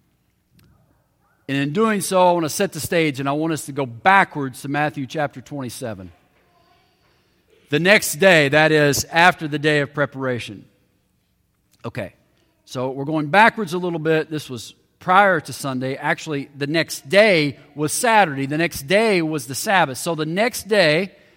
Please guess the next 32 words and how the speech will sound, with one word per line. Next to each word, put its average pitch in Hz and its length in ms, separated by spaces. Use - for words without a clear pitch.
after 190 300
the 202 120
day 196 220
of 170 360
preparation, 160 800
the 135 80
chief 202 360
priests 208 360
and 156 100
Pharisees 165 640
gathered 208 500
before 220 300
Pilate 139 520
and 139 120
said, 151 260
"Sir, 208 440
we 233 340
remember 175 760
that 180 240
the 170 120
impostor 202 680
said," 135 500
or 139 120
what 180 300
the 151 120
impostor 139 600
said, 131 400
"while 160 300
he 160 160
was 156 160
still 180 360
alive, 147 580